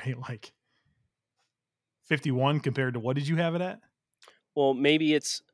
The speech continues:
Speaker 2: w-, um,
Speaker 1: From
Speaker 2: they
Speaker 1: P F
Speaker 2: had it at tw-, they had it at twenty-six for Pro Football Reference, but it might be twenty-six plus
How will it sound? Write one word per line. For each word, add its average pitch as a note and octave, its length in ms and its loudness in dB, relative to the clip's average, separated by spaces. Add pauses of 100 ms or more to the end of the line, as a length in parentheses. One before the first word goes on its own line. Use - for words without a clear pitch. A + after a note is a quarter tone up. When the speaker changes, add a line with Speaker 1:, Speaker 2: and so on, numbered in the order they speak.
(260)
Speaker 2:
w-, - 120 -14 (1040)
um, G#2 580 -4 (340)
Speaker 1:
From B2+ 120 -8
Speaker 2:
they C3 120 6
Speaker 1:
P D3 60 8
F C#3+ 60 6
Speaker 2:
had C#3 100 6
it B2 100 2
at A#2 100 -4
tw-, C3+ 420 -4
they C3+ 140 6
had D#3+ 120 6
it C#3+ 80 2
at B2+ 140 -2
twenty-six C#3+ 560 0
for - 160 -8
Pro - 180 -2
Football A2+ 300 -4
Reference, C3 420 -2
but A#2+ 200 0
it A#2+ 120 0
might C3 380 0
be B2 200 -4
twenty-six C3 920 -2 (680)
plus C#3 600 0